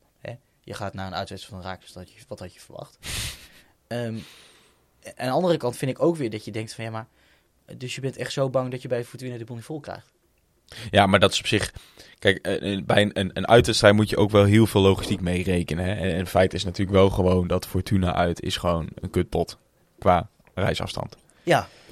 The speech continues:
Speaker 1: dus ik snap wel dat je mensen probeert te motiveren.
Speaker 2: Ja.
Speaker 1: Omdat dat een van de uitwedstrijden zijn waar niet, misschien niet zo heel veel mensen heen gaan.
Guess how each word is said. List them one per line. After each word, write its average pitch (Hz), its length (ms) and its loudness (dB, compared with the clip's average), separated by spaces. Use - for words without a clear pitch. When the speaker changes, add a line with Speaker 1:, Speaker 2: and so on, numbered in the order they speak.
Speaker 1:
dus 190 180 2
ik 175 100 -2
snap 220 120 2
wel 190 100 0
dat 180 80 4
je 170 60 -8
mensen 175 200 -2
probeert 156 200 -4
te 147 60 -2
motiveren. 139 500 -6
Speaker 2:
Ja. 101 160 0
Speaker 1:
Omdat 127 280 -4
dat 127 320 -2
een 127 160 -4
van 131 100 -10
de 120 120 -4
uitwedstrijden 117 720 -4
zijn 113 460 -4
waar 117 140 0
niet, 120 200 -6
misschien 123 220 -8
niet 113 80 -8
zo 117 60 -6
heel 107 100 -6
veel 107 80 -12
mensen 107 240 -8
heen 175 140 0
gaan. - 260 -12